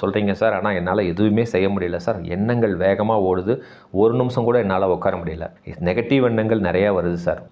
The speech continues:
பய உணர்வு நிறைய இருக்கு சார். கோவம் இருக்கு, வெறுப்பு இருக்கு, நம்பிக்கை துரோகங்கள். வாழ்க்கையில எல்லாருமே என்னை ஏமாத்திட்டாங்க சார். கூடவே பழகுனா சார், பார்ட்னர் என்னை இத்தனை லட்சம் ஏமாத்திட்டான் சார். இன்னைக்கு இ எம் ஐ கட்ட முடியல, கஷ்டத்துல இருக்கிறான் சார்.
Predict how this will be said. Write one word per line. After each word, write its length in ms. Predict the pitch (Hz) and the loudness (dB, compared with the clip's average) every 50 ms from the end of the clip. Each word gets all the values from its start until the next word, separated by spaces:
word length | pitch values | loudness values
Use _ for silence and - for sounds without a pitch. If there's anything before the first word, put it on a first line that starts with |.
| - 80 80 78 | -12 -10 -4 -2
பய 240 | 90 92 107 120 | 0 2 4 4
உணர்வு 320 | 120 120 117 113 104 104 95 | 2 2 2 2 2 2 2
நிறைய 240 | 90 90 92 95 95 | 2 2 2 2 0
இருக்கு 180 | 92 90 - | 0 -2 -6
சார். 220 | - - 82 - - - - | -6 -6 -6 -6 -4 0 2
கோவம் 300 | 110 113 117 117 113 101 | 4 4 4 4 2 0
இருக்கு, 320 | 90 90 87 - 87 85 | -2 -2 -4 -4 -4 0
வெறுப்பு 340 | 87 101 117 120 123 - 107 | 0 0 0 0 0 0 -2
இருக்கு, 260 | 95 80 - - 87 | -2 -2 -2 -4 -2
நம்பிக்கை 460 | 87 90 101 107 127 123 123 120 113 | -2 0 0 0 0 -2 0 0 0
துரோகங்கள். 480 | 104 101 98 95 92 90 87 87 87 82 | 2 2 2 2 0 -2 -2 -4 -2 0
வாழ்க்கையில 560 | 82 87 104 113 117 117 - 113 107 98 90 | 2 2 2 2 0 -2 -2 0 0 0 0
எல்லாருமே 600 | 90 90 95 104 110 113 110 107 107 104 101 120 | 0 0 0 0 2 2 2 2 2 2 2 0
என்னை 200 | 127 113 95 90 | 0 0 -2 -2
ஏமாத்திட்டாங்க 560 | 87 90 92 101 101 98 95 85 87 85 82 | -2 -2 -2 -2 -2 -2 -4 -6 -6 -8 -10
சார். 240 | 82 - - - - _ - | -8 -10 -10 -10 -12 _ -4
கூடவே 420 | - 104 107 110 110 107 110 120 | 0 2 4 4 4 4 4 4
பழகுனா 440 | 120 - 107 104 104 107 107 104 101 | 4 2 2 0 2 2 0 0 0
சார், 240 | 101 - 107 - - | 0 -2 -4 -4 0
பார்ட்னர் 300 | - 98 101 - - 101 | 0 0 0 0 -2 -2
என்னை 240 | 92 87 87 87 85 | -2 -2 -2 -2 -2
இத்தனை 260 | 85 85 85 90 90 | -2 -2 -4 -2 -2
லட்சம் 240 | 85 85 85 - 101 | -2 -2 -2 -2 -2
ஏமாத்திட்டான் 480 | 90 92 98 101 95 95 95 85 90 85 | -2 0 0 0 -2 -2 -4 -4 -4 -6
சார். 180 | 85 - 107 | -4 -2 -2
இன்னைக்கு 260 | 107 101 87 82 85 90 | -2 -2 -4 -6 -4 -2
இ 60 | 95 | 0
எம் 160 | 107 113 113 | 2 2 2
ஐ 80 | 110 98 | 0 0
கட்ட 240 | - 92 85 90 | -2 -4 -4 -4
முடியல, 420 | 87 87 85 85 101 104 - - 92 | -4 -4 -4 -4 -4 -4 -4 -6 -6
கஷ்டத்துல 260 | - - 110 101 101 | -4 -4 -4 -4 -4
இருக்கிறான் 300 | 95 85 82 82 82 82 | -6 -6 -6 -8 -10 -10
சார். 220 | - - - - | -10 -10 -10 -10